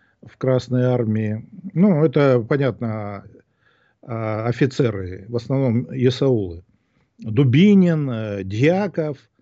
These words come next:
э, и Тарасов и так далее, да, там.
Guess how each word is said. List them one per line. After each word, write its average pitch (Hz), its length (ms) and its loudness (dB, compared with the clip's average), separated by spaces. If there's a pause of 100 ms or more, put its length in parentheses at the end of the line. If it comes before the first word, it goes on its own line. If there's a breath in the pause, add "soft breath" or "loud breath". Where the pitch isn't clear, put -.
(500)
э, 95 600 -8
и - 20 -6 (260)
Тарасов 139 680 0 (1700)
и 147 80 -4
так 151 240 0
далее, 104 380 -4
да, 127 180 -8
там. 98 300 -12